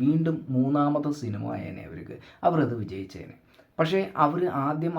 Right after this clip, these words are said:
ഔഡി പ്ലസിനകത്ത് അവർക്ക് കഷ്ടപ്പെടാൻ, കുറച്ച് ആൾക്കാർക്ക് കഷ്ടപ്പെടാനും മെനക്കെടാനും വയ്യ, അല്ലെങ്കിൽ നമ്മളിലൊരു വിശ്വാസമില്ല, അല്ലെങ്കിൽ "ഓ, നമ്മളെടുത്ത ഒരു സിനിമ കളിയാക്കും" എന്നൊക്കെ പറഞ്ഞ്, അല്ലെങ്കിൽ സാമ്പത്തികം, സാമ്പത്തികവും ഇല്ല,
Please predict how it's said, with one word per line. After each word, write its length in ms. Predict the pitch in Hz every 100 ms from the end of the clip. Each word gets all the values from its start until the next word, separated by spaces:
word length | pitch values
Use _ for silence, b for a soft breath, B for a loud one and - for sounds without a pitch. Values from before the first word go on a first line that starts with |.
| 135
ഔഡി 160 | 147 151
പ്ലസിനകത്ത് 480 | 156 151 151 135 127
അവർക്ക് 240 | 123 139 139
കഷ്ടപ്പെടാൻ, 440 | 110 147 139 143 139
കുറച്ച് 240 | 147 151 156
ആൾക്കാർക്ക് 400 | 123 120 117 120 113
കഷ്ടപ്പെടാനും 520 | - 131 123 113 110
മെനക്കെടാനും 480 | 107 107 110 104 107 107
വയ്യ, 280 | 95 - - B B 160
അല്ലെങ്കിൽ 320 | 185 185 180 147 147
നമ്മളിലൊരു 560 | 147 160 156 143 131 120
വിശ്വാസമില്ല, 680 | 113 131 127 127 127 104 98 -
അല്ലെങ്കിൽ 320 | 123 131 131 131 B B B 127
"ഓ, 60 | 127 127
നമ്മളെടുത്ത 480 | 123 135 113 - 117
ഒരു 80 | 117 110
സിനിമ 220 | 104 113 -
കളിയാക്കും" 520 | 101 104 113 101 113 -
എന്നൊക്കെ 260 | 165 165 165 147
പറഞ്ഞ്, 240 | 131 135 127
അല്ലെങ്കിൽ 280 | 147 160 156
സാമ്പത്തികം, 580 | 151 156 160 127 104 95 - B B _ 165
സാമ്പത്തികവും 720 | 175 202 202 - 208 202 160
ഇല്ല, 100 | 127